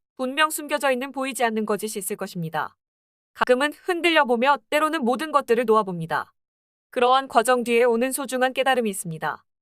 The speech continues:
그것은 다시 희망을 품는 시간들입니다.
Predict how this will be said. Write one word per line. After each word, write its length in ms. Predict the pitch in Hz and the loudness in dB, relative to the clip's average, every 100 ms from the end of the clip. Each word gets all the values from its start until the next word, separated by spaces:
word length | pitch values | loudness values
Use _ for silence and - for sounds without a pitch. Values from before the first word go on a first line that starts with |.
| _ _ _ _ | _ _ _ _
그것은 480 | 240 240 240 285 254 | 2 2 2 -2 -4
다시 340 | - 214 277 | 0 0 0
희망을 380 | 285 302 294 269 | -4 2 2 2
품는 260 | 277 233 262 | -2 -2 -2
시간들입니다. 840 | - 285 254 208 165 147 135 - | 0 0 0 -2 -4 -4 -4 -6